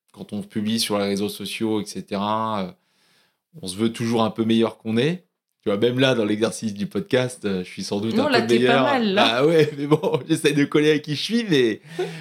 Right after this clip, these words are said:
Speaker 1: on est toujours quand même un peu meilleur qu'on est, et on est un peu cet autre, en fait,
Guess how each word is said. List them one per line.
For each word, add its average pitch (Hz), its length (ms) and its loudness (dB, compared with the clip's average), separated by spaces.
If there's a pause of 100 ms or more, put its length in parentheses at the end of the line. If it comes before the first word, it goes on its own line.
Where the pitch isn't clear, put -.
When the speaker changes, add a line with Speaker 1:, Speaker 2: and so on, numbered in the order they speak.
(160)
Speaker 1:
on 113 100 -2
est 117 100 0
toujours 113 220 -2
quand 131 100 2
même 117 100 0
un 113 80 0
peu 127 260 -2
meilleur 113 640 -2
qu'on 104 240 -8
est, 170 340 -4
et 98 60 -14
on 95 100 -6
est 95 60 -2
un 95 60 -4
peu 110 160 -10
cet 101 280 -6
autre, 156 220 -6
en 95 80 -14
fait, 117 360 -10